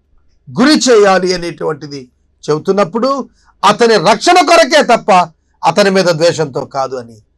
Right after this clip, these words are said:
నేను మనవి చేస్తున్నాను. ప్రభు అయిన యేసుక్రీస్తు యొక్క దినమున ఆ వ్యక్తి రక్షించబడేటట్లు ఆ వ్యక్తిని అపవాదికి అప్పగిస్తున్నాడు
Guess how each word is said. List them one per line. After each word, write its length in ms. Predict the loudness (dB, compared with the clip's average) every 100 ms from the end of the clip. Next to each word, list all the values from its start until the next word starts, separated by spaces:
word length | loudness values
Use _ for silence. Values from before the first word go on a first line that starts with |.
| _ _ -14
నేను 160 | -10 -10
మనవి 240 | -12 -18
చేస్తున్నాను. 500 | -20 -20 _ -20 -20 _ _ _ _ _ _ _ _ _ _ _
ప్రభు 240 | -2 2 4
అయిన 140 | 4 4
యేసుక్రీస్తు 540 | 2 0 -4 -4 -2 -2
యొక్క 160 | 0 -2 -2
దినమున 300 | -2 -4 -6 -8 _ _ _ _ 2
ఆ 120 | 4 4
వ్యక్తి 200 | 2 0
రక్షించబడేటట్లు 960 | 0 -2 -4 -2 0 0 0 -4 -4 -8 -10 _ _ _ 0
ఆ 120 | 2 2
వ్యక్తిని 280 | 0 0 0
అపవాదికి 400 | 2 2 2 2
అప్పగిస్తున్నాడు 640 | -2 -4 -10 -10 -8 -8